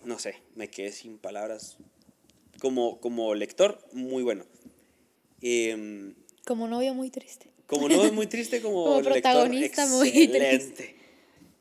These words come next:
Speaker 1: Va. Y su, su, su forma como de, de expresar la, las letras, que es como tan sincero, tan... Ah, que, no, es que yo estaba pensando en esto, estaba pensando en lo otro.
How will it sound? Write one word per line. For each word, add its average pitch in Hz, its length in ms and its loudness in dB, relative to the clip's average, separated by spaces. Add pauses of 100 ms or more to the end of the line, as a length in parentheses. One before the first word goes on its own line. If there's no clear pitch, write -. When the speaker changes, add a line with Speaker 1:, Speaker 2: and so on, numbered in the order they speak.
(560)
Speaker 1:
Va. 113 220 -4 (480)
Y 196 360 -8 (960)
su, 151 340 -4
su, 131 640 -4
su 127 100 -8
forma 165 300 -6
como 185 220 -4
de, 120 260 0
de 113 360 -6
expresar 127 540 -10
la, 139 320 -6
las 110 260 -6
letras, 135 440 -6
que - 120 -12
es 117 100 -10
como 117 420 -10
tan 104 500 -10
sincero, 120 460 -10
tan... 101 280 -12
Ah, 107 200 -14
que, 95 220 -18
no, 120 120 -8
es 113 100 -10
que 120 140 -12
yo - 360 -20
estaba - 240 -8
pensando 104 280 -12
en 135 60 -8
esto, 143 200 -10
estaba 110 200 -8
pensando 104 320 -14
en 107 60 -10
lo 117 80 -6
otro. 131 260 -8